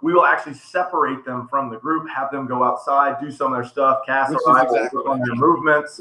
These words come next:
Speaker 2: Yeah, yeah.
Speaker 1: But then we will always throw them back in there.
Speaker 2: Oh,
Speaker 1: Because
Speaker 2: for
Speaker 1: we
Speaker 2: sure.
Speaker 1: want
Speaker 2: Uh,
Speaker 1: them
Speaker 2: I
Speaker 1: to be in the thick of it, competing, because ultimately when we have an awesome group and everybody's around the same age, or even if they're not, we will do strike competitions, um,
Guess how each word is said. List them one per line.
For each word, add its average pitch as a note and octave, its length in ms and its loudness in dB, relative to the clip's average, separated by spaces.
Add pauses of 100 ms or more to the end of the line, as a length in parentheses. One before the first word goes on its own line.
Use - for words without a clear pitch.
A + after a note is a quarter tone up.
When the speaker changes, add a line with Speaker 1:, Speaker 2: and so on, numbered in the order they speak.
Speaker 2:
Yeah, G2 80 -6
yeah. E2+ 240 -6
Speaker 1:
But - 160 0
then F3+ 240 4
we E3+ 80 2
will D#3 260 8
always D#3 380 4
throw C3 240 2
them C#3+ 160 0
back C3 280 2
in G#3 120 -6
there. - 180 -8
Speaker 2:
Oh, C3 140 0
Speaker 1:
Because - 80 -10
Speaker 2:
for D3+ 80 -4
Speaker 1:
we - 100 -8
Speaker 2:
sure. C#3+ 180 -6
Speaker 1:
want C#3 260 4
Speaker 2:
Uh, E3+ 100 -6
Speaker 1:
them D#3+ 60 -2
Speaker 2:
I D3 100 -6
Speaker 1:
to D3 120 -4 (120)
be D#3 320 -2
in C#3 100 -2
the B2 100 -2
thick F#3 320 -2
of C3 140 2
it, - 240 2 (300)
competing, C#3 760 -2
because C#3 380 2 (380)
ultimately D3+ 460 4
when C#3+ 120 4
we C#3 80 2
have - 160 4
an - 180 2
awesome B2 420 2
group C#3 260 0
and A#2+ 80 0
everybody's B2 320 2
around B2+ 160 4
the A2+ 80 -6
same A#2 280 -6
age, D3 320 -2
or D#3 160 4
even E3+ 200 0
if D#3 100 -2
they're A#2+ 180 -2
not, A2+ 300 4 (420)
we D#3+ 120 4
will E3+ 120 0
do C#3+ 200 -8
strike C#3 360 2
competitions, C3+ 840 -2 (400)
um, C3 360 6